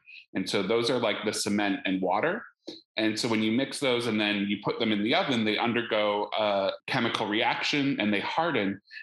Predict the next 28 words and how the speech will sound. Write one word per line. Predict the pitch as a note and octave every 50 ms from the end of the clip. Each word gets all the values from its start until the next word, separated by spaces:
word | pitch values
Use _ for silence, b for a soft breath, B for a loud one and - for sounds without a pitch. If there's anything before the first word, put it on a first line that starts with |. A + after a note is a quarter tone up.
| B -
And | G#2+ A2 A2
just | - C#3 C3+ -
like | C#3+ B2 A#2 - - - - _ _ _
in | - A#2 G#2+
concrete, | G#2 - A#2 G#2 G#2 - - E3+ E3 C#3+ C3 - - B B B B B _ -
the | A2+ G#2+ G#2+ G#2 G#2 - - A2
water | A2+ A#2+ A#2+ B2+ C3 C3 B2
and | A#2 A2+ A2
the | G#2+
cement | - - B2+ B2+ C3 C3 B2+ -
undergo | A2 A2+ G#2+ G#2+ G#2 G#2+ G#2 G2+
a | G2+ G2+
chemical | - - A2 G#2 G#2 G#2 - A2+
reaction | G2+ G2+ G2+ G2+ F#2 F#2+ - - - - G2+ F#2+ G2
and | G2 G2
harden | G#2+ - - A2 G#2 G#2 G2 G2+ F#2+ F#2+ F#2+
and | G2 G2+ G2 F#2
bind | G#2+ G2 G2+ G2+ G2 G2+ -
all | - F#2 G2 G2 G2
of | F#2+ F#2 -
the, | F#2+ F#2+ F#2+ F#2+ B B B B B B B - F2+
uh, | F2+ F2+
system | - - - A2 - - - G2+ F2+ F2
together. | - - - F#2+ F2+ F2+ C#2+ C2+ - - - B B B B B
So | - - D3
we | C#3 C#3
put | - - G3+
aggregates | - - A#2+ C3 C3+ C3+ C3+ B2+ B2+ A#2+ A#2+ - - -